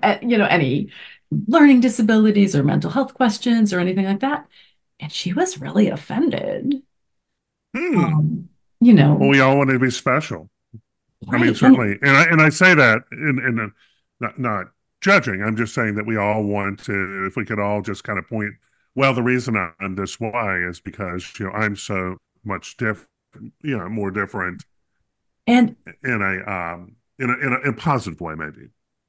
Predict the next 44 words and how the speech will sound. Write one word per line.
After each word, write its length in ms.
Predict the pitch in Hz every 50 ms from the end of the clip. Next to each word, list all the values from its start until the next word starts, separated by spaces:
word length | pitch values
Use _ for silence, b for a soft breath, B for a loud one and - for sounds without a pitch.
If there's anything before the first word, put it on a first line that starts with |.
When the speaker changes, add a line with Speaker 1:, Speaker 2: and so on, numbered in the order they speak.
| _ _
Speaker 1:
Well, 180 | - 285 277 -
and 140 | 277 262 269
I 80 | 269
almost 380 | 269 254 269 285 269 - - -
felt 340 | 208 196 208 208 208 - -
like 680 | 185 170 170 165 165 165 160 160 156 - - - _ _ _ _ _ _ _ -
she 220 | - - 247 233
heard 280 | 202 170 214 233 233 202
that, 180 | - 170 -
like 180 | 165 165 156 180
I 60 | 175
was 120 | 165 151
saying, 160 | - 185 170 156
she 100 | - 170
wasn't 280 | 170 160 156 151 135
creative, 720 | - - 151 151 185 208 277 285 - - - 202 208 214 254
which 160 | 247 - -
of 140 | 311 320 -
course 440 | - - - 339 403 466 - -
Speaker 3:
Mm. 40 | 269 269
Speaker 1:
isn't 180 | 233 214 208 185
what 120 | 170 175
I 40 | 180
was 100 | 185 185
saying. 180 | 180 160 B B B B B B _
But, 260 | 277 277 - - - _ _ _ _ _ _
but 200 | 254 240 220 208
you 100 | 226 240
guys, 500 | 202 262 277 254 160 135 143 190 208 - - -
as 260 | 156 160 170 165 160
middle-aged 680 | 175 170 170 175 165 165 - - 170 160 151 - - -
people, 540 | - 311 330 - 160 - - 202 202 - _ _ _ _ _ _ _ _
ten 220 | - - 254 247 180
years 260 | 190 262 330 294 180
ago, 360 | 151 131 131 131 120 135 - -
I 120 | 180 175
would 140 | 170 165 160
not 200 | 170 220 269 220
have 100 | - 147
had 140 | - 139 131
that 140 | - - - -
conversation 560 | 151 - - 151 151 - 147 147 - - 135
with 100 | 147 156
someone. 640 | - - 151 139 139 143 143 - - - 220 -